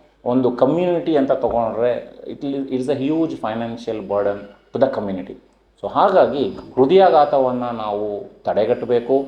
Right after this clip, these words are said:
ಹೃದಯಾಘಾತ ಆದ ನಂತರ ಕರೆಕ್ಟ್ ಸಮಯದ ಸರಿಯಕ್ಕೆ, ಸಮಯಕ್ಕೆ ಸರಿಯಾದ ಚಿಕಿತ್ಸೆಯನ್ನ ಪಡೆದು ಅದನ್ನ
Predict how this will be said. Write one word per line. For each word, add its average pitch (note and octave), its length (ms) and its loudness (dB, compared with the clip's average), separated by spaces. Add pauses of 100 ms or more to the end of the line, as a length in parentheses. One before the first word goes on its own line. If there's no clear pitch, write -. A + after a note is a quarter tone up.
(420)
ಹೃದಯಾಘಾತ C#3 540 4
ಆದ A2 380 4
ನಂತರ B2+ 380 2
ಕರೆಕ್ಟ್ - 520 0
ಸಮಯದ C#3 460 2
ಸರಿಯಕ್ಕೆ, A#2 540 0
ಸಮಯಕ್ಕೆ C3+ 380 -2
ಸರಿಯಾದ A2 380 0
ಚಿಕಿತ್ಸೆಯನ್ನ C#3 560 -6 (100)
ಪಡೆದು A2 420 -2 (240)
ಅದನ್ನ B2 340 -2